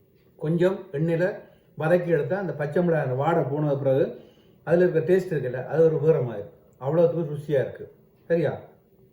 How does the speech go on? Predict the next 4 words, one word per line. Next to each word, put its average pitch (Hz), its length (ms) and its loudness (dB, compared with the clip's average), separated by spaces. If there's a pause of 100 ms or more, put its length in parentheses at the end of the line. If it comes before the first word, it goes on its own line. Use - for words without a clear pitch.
(2750)
சொல்லி 165 220 0
வேலை 143 200 4
இல்ல. 120 120 -6 (1500)
ஒரு 135 160 0